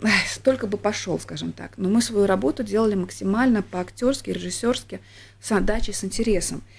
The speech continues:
И в моей практике актёрской именно такие спектакли, когда ты не думаешь о том,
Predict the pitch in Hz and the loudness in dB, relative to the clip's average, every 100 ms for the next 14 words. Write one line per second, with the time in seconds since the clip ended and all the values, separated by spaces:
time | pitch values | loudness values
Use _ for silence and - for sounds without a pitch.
0 | - - - 180 185 185 202 226 339 403 | -20 -20 -10 0 2 4 2 4 4 4
1 | 262 214 - - - 170 - 208 185 - | 2 0 -2 -12 -6 -6 -2 0 0 -2
2 | - 202 220 202 196 220 - 226 185 - | -4 2 4 4 2 0 0 2 2 2
3 | 190 - 240 330 240 196 185 180 185 185 | -6 -2 0 2 0 -4 -4 -2 -2 2
4 | 202 202 226 208 170 175 175 - 202 170 | 2 2 4 4 4 0 -2 2 4 2